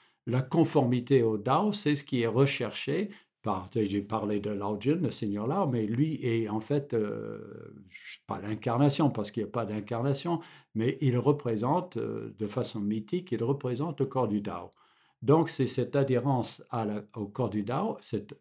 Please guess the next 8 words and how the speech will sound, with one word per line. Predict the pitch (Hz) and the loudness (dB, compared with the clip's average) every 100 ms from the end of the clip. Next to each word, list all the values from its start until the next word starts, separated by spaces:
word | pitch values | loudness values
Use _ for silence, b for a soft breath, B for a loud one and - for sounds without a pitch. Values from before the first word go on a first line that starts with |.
| _ - | _ -8
euh, | 110 101 104 104 | -6 -4 -6 -10
ce | - - | -8 -6
service | - 131 131 170 190 - | 0 2 2 0 -2 -2
du, | 123 110 | -2 -2
du | 101 101 | 0 -2
Tao. | 104 117 202 214 B B B B B _ | 0 0 0 -4 B B B B B _
Et | 165 147 | 10 12
alors, | 143 123 110 | 10 8 2